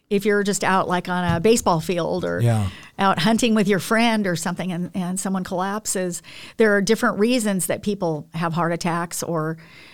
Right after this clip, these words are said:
Speaker 1: or need, like, emergency code blue assistance. Sometimes they might be bleeding out.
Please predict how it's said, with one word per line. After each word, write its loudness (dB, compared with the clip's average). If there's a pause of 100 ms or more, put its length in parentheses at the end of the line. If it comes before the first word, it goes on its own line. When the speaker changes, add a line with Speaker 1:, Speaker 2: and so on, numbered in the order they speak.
(160)
Speaker 1:
or 2
need, 2
like, 2
emergency 0
code -2
blue -2
assistance. -2
Sometimes 2
they 2
might -2
be 0
bleeding 0
out. -2